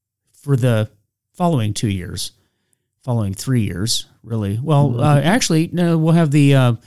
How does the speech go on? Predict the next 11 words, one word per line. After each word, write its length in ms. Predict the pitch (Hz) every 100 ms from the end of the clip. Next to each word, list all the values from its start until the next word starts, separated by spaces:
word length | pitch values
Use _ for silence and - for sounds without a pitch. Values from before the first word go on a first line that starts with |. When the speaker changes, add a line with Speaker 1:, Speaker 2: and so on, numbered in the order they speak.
| _ _ _ _
Speaker 1:
uh, 340 | 135 123 113 - - -
the 140 | 127
midterm 360 | 139 139 165 143
elections 540 | 117 120 - 131 117
up 180 | 127 -
in, 340 | 123 117 117 -
uh, 240 | 120 123
up 140 | 123 117
on 80 | 120
the 80 | 110
Hill 380 | 156 123 107